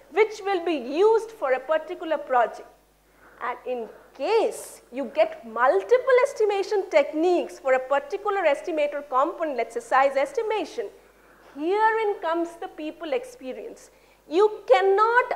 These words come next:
undermine the people experience part. So that is what is fed into the framework, and the framework will recommend you which is the best fit estimation model.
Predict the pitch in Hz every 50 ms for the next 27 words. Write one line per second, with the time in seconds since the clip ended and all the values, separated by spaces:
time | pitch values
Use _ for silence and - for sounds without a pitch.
0 | - 320 339 381 381 403 427 392 349 349 349 359 381 427 415 403 453 - - 370
1 | 370 370 - 392 359 302 294 - - - 311 320 311 311 311 302 392 - - -
2 | - - 220 - - - - - _ _ _ - - - - - 320 269 220 208
3 | 285 302 - - - 539 523 539 - 403 403 381 392 403 349 - - - 320 285
4 | 311 311 302 320 285 240 269 262 269 - 254 254 262 285 302 285 359 415 554 -
5 | - - - - - - - - - 311 381 453 523 539 508 466 453 415 - -
6 | - 359 370 403 453 466 480 480 523 523 523 523 480 453 415 320 294 330 320 311
7 | - 403 370 359 392 381 349 339 339 330 311 311 320 - - - - _ 220 214
8 | 320 440 466 440 - - 392 392 - - - - 262 233 208 - - - 320 359
9 | 403 427 - - - - - - - 359 349 359 349 - - - - 262 269 -
10 | - 277 269 254 247 233 233 240 247 247 233 247 220 196 - - -